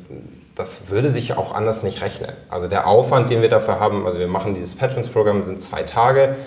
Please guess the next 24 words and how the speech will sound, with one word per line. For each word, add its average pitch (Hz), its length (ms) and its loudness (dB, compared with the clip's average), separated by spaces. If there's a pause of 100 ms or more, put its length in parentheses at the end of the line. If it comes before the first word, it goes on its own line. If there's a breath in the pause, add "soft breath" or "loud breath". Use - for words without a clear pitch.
(320 loud breath)
wo 92 140 -8
wir 95 160 2
mit 92 180 -4
Startups 110 500 2
arbeiten. 101 760 0
Wir 95 80 -4
haben 90 180 -6
sechs - 360 -6
Startups, 120 880 2 (120)
äh, 104 80 -6
die 92 120 -8
kommen 101 220 -6
dann 92 140 -4
meistens 92 400 -2
mit 92 160 -6
zwei 90 220 -4
Gründern, 110 320 2
das 101 120 -4
heißt, 92 160 -8
wir 98 60 -2
haben 95 100 -4
so 92 60 -8
zwölf 95 340 -2
Gründer. 123 440 4